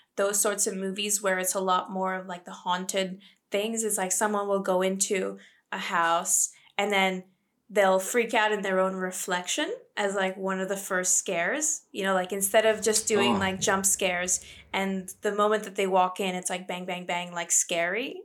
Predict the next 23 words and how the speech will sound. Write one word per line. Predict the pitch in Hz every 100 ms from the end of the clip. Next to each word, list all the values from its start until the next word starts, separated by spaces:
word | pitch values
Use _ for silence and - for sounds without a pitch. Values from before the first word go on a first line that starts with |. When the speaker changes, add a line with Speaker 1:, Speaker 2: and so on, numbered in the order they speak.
| -
Speaker 1:
It's | 208
actually | 214 196 - 214 185
really, | 190 190 190
like, | 190 170 170
slowly | - 220 190 185 190
suspenseful. | 180 196 - - 185 190 - 233 247 302 - _ _ _ _ - -
And | 196 190
then | 190 196 190 185 185 -
they'll | 190 190 190 190 190 _ - -
they'll | 208 202 202
write | 202 202 196
in, | 190 185 180
you | 180
know, | 180 185
"Oh, | 185 170
a | 165 -
cat's | 220 202 -
in | 190
the | 170
window," | 170 175 180 165 160 160
or, | - 165 170
like, | 175 - - - _ _ _ _ _ -
they, | 214 208